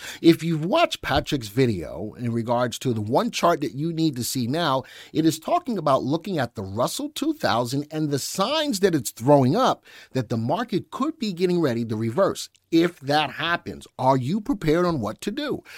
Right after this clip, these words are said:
Well, typically you can either short stocks or buy puts or something along those lines. Today I'm going to talk to you about an E T F or exchange traded funds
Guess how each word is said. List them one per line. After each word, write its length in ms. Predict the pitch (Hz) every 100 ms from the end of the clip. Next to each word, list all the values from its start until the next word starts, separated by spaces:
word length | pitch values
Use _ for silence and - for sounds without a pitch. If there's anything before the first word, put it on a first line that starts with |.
| -
Well, 260 | - 214 - _
typically 480 | - 233 302 - 120
you 240 | 120 123
can 180 | 143 117
either 240 | 107 90 67
short 400 | - 147 190 -
stocks 480 | - 131 165 185
or 120 | - 80
buy 360 | 98 123 131
puts 460 | 107 - 160 190 -
or 220 | 95 92 - -
something 340 | - 302 - 208
along 320 | 165 143 135
those 220 | 127 120
lines. 440 | 156 185 107 - - - - -
Today 500 | 160 117 208 320 359
I'm 120 | 285
going 240 | 202 190 165
to 60 |
talk 380 | - 147 147 -
to 120 | -
you 120 | 107
about 340 | 110 104 104 104
an 140 | 101 -
E 200 | 180 185
T 260 | - 208
F 240 | 85 113 -
or 320 | - 117 120 - -
exchange 880 | 127 - - - 208 156 147 143
traded 380 | - 101 98 104
funds 500 | - 190 139 101 113